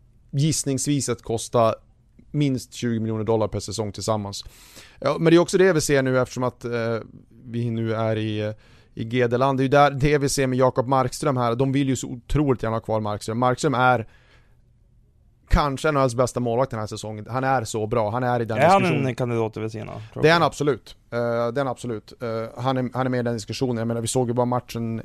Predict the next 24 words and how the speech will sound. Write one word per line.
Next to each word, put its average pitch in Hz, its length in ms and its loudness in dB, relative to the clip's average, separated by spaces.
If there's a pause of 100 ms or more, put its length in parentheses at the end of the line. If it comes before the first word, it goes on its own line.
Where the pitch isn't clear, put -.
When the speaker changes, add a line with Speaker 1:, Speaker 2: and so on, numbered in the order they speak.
Speaker 1:
idag 131 420 4
och 123 80 2
för 123 60 -4
den 131 140 4
delen 120 200 0
senast 131 300 2
också 123 180 0
mot 113 100 -6
Nashville 123 360 -4
är 110 40 -2
ju 110 120 -4
helt 110 220 -6
s-, - 200 -18 (300)
sinnessjuka 123 600 -2
insatser. 127 540 -2
Och 123 160 0 (640)
Markström, 156 560 4
om 156 80 4
man 147 140 2
går 143 80 6
in 139 120 4
och 135 80 0
kollar 135 260 6
på 127 340 4